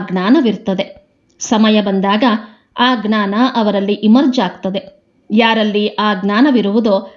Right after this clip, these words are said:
ಆಗಲೇ ಕೆಲಸ ಮಾಡ್ತಾರೆ ಮತ್ತು ಅನ್ಯರಿಗೂ ಕಲಿಸ್ತಾರೆ. ಕಲ್ಪಕಲ್ಪವು ಯಾವ ಪಾತ್ರವನ್ನು ಅಭಿನಯಿಸಿದ್ದಾರೆಯೋ ಅದೇ ನಡೆಯುತ್ತಿರುತ್ತದೆ. ನೀವೀಗ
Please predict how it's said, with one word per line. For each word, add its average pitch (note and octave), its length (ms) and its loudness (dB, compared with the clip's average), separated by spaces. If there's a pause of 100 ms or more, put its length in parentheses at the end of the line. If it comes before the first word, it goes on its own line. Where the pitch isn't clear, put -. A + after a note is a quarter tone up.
(220)
ಆಗಲೇ C#4 460 2
ಕೆಲಸ A3+ 460 -2
ಮಾಡ್ತಾರೆ G3+ 720 -2 (800)
ಮತ್ತು A3 340 2
ಅನ್ಯರಿಗೂ G#3+ 680 2
ಕಲಿಸ್ತಾರೆ. G3+ 800 -6 (540)
ಕಲ್ಪಕಲ್ಪವು D#4 880 2
ಯಾವ A#3 400 0
ಪಾತ್ರವನ್ನು A#3+ 760 2
ಅಭಿನಯಿಸಿದ್ದಾರೆಯೋ A3 1300 0 (260)
ಅದೇ A#3+ 340 4
ನಡೆಯುತ್ತಿರುತ್ತದೆ. G#3+ 1080 0 (440)
ನೀವೀಗ G#3 400 2